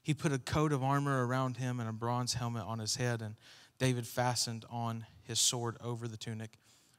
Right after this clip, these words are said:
And he tried to walk around, but because he was not used to them, he said,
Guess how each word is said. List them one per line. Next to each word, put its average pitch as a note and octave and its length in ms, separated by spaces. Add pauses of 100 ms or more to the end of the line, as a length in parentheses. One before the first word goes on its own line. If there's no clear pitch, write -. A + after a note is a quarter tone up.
(140)
And B2+ 80
he C#3 60
tried E3+ 280
to D#3 60
walk B2+ 240
around, A#2+ 480
but A#2 160 (960)
because B2 240
he C#3 60
was C3 180
not A#2+ 180
used D3+ 360
to C3+ 100
them, G#2+ 300 (320)
he C#3+ 100
said, A2+ 400